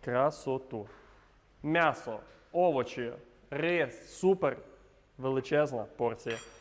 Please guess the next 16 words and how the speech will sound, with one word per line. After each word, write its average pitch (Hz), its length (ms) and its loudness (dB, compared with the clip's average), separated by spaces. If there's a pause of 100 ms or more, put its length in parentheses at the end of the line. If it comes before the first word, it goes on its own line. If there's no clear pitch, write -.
(140)
І 151 80 -6
знаєте, 220 220 -2
чого 147 200 -8
не 127 60 -6
вистачає? 113 460 -10 (180)
Єдиного. 113 320 -4 (200)
Ось 139 140 -10
цієї 156 360 -2
ложечки 127 460 -2
такої 110 260 -8
доброї. 117 460 -2 (3500)
Чик, 165 280 -6 (400)
сметанки. 123 560 -8 (1000)
Додаємо 131 380 -2
трішки 123 320 -6
зелені. 175 460 -6